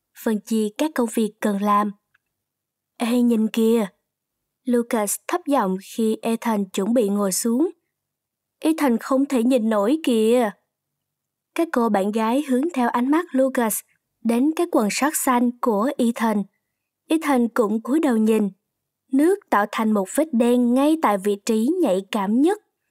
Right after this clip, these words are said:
Cậu liếc ngang liếc dọc xung quanh, hy vọng không ai khác nhìn thấy. "Đó chỉ là nước," Ethan vội vàng nói. "Tớ bị té nước thôi." Cậu kéo mạnh áo xuống và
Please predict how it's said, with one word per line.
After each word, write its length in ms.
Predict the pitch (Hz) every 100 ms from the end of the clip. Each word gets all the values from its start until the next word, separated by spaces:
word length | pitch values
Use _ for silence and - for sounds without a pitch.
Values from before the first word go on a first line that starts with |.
| _ _ -
Cậu 320 | 220 185 190
liếc 340 | 208 277 320
ngang 380 | 220 226 233 247 254
liếc 100 | 320
dọc 180 | 269 202
xung 240 | - - 220
quanh, 300 | 247 233 240 226 _ _ _
hy 200 | 247 240
vọng 380 | 220 208 180 202
không 300 | - 226 208
ai 180 | 214 208
khác 300 | - 254 339 -
nhìn 200 | 233 190
thấy. 440 | - 226 247 370 381 _ _ _ _ _ _ _ _ _ _ _ -
"Đó 240 | 262 330 427
chỉ 120 | 302
là 140 | 262
nước," 340 | 226 269 392 440 _ _ _ _ _ _ _ -
Ethan 520 | 196 - 254 214 202
vội 280 | 190 202 202
vàng 300 | 233 196 202
nói. 360 | 214 247 349 - _ _ _ _ _
"Tớ 80 | 403
bị 180 | 320 220
té 200 | 269 302
nước 180 | 339 403
thôi." 380 | - 311 320 302 220 _ _ _ _ _ _ _
Cậu 380 | - 220 185 196 -
kéo 180 | 233
mạnh 280 | 311 277 196
áo 200 | 185 226
xuống 400 | 262 262 247 320 370 _ _
và 160 | - 214